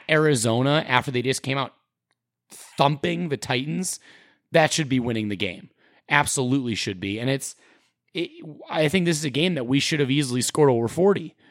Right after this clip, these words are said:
Like, our offense had no problem moving up and down the field.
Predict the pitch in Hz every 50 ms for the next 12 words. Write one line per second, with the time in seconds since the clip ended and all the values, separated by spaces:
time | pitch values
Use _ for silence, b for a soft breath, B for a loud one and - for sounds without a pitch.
0 | b b b b - 139 147 156 160 165 170 185 190 - 160 143 123 - - 139
1 | 135 120 117 131 143 147 - - 143 139 175 156 139 110 110 113 120 113 120 117
2 | 123 120 - 110 120 117 117 110 - - 185 214 220 - - -